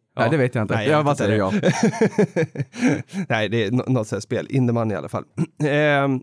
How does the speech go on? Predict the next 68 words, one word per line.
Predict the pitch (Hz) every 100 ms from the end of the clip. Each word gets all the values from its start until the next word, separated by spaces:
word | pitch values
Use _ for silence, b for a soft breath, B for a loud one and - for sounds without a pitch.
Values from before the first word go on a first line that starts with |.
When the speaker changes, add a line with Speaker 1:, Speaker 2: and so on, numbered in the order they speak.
| -
Speaker 2:
okej, | 180 147 -
men, | - 156 156 160
eh, | 156 151
och | 151 165
då | 170 170
är | 160
Speaker 1:
Så, |
Speaker 2:
det | 156
ju | 151
Speaker 1:
så | 156
Speaker 2:
helt | 147
Speaker 1:
det | 151
Speaker 2:
enkelt | 135 147
så |
här | 151 127
att | 110 131
om |
aktien | 127 160 - 147 131 - B B B
står | - 147
över | 123 170 151
hundratrettio | 143 131 127 127 117 123 113
efter | 117 120
de | 113
här | 110
tre | 131
åren | 160 170 170 160 147
så, | - 135 127 127 123 117 113 107 101 101 -
eh, | 117
är |
det | 110
ju | 98
värt, | 104 101 - 123
då | 127
har | 117
du | 101
ju | 95
liksom | 95 101
gjort | 95 -
den | 85
vinsten. | 104 - - 151 b b b
Står | - 127
det | 113 -
under | 165 139
det | 65
så | -
behöver | 107 110
man | 104 101
ju |
inte, | 98 - 101
eh, | 82 120 _ - - 73 57 -
ta | 160
den | 98
här | 67
möjligheten | 67 -
Speaker 1:
Nej, | 156
och | 165
du | 190
Speaker 2:
att |
Speaker 1:
binder | 190 185
ju, | 185
Speaker 2:
lösa | 165
ut | 113
den. | 113
Speaker 1:
du | 180
binder | 185 170
ju | 170
mindre | 165 151
kapital. | 151 156 151